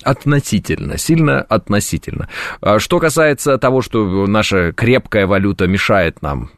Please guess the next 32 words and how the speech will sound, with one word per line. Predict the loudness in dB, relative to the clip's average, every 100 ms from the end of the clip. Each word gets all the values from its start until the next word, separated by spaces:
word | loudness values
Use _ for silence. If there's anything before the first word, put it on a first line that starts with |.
| -10
да, | -2 0 0 -4 -12 -16 -14 -16 -6
э, | -2 0 0 -2 -6 -8 -10 -12 -8
с |
чем | -2 -2 -2
там | -2
заниматься, | 0 0 0 -2 -4 -8 -10 -16 -16 -16 -18 -8
э, | 0 2
импорт-экспорт | 4 2 2 0 0 0 0 0 0 0
балансировать, | 0 4 4 2 2 2 2 -2 -2
вот, | 0 2 0 2
э, | 2 4 2
есть | 2 2 2
тоже | 0 2 0 0 -2 0
по | 0
этому | 2 0
поводу, | 2 2 4 2 0 -4 -20 -20 -20 -6
э, | 0 4
мнение, | 4 4 4 4 4 2 2 -2
и | -2
говорят, | 0 2 4 2
что | 0 0 2 2 0 -2 0
рубль, | 2 4 2 2 -2
э, | -8 -6 -4 -2
и | -2
доллар | 2 2 4 2 2
должны | 0 0 2
быть | 0 -2
примерно | -2 2 2 2
соотноситься | 0 0 -2 -2 -2
один | 0 2 0
к | -2
ста. | -8 -10